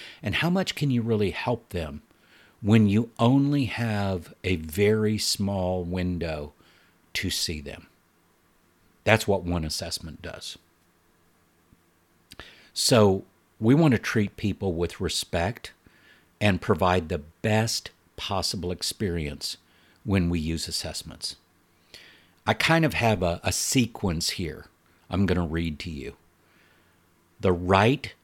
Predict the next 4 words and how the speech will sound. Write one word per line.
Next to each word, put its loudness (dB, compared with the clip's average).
assessments, 0
and -2
that's -4
plural, -2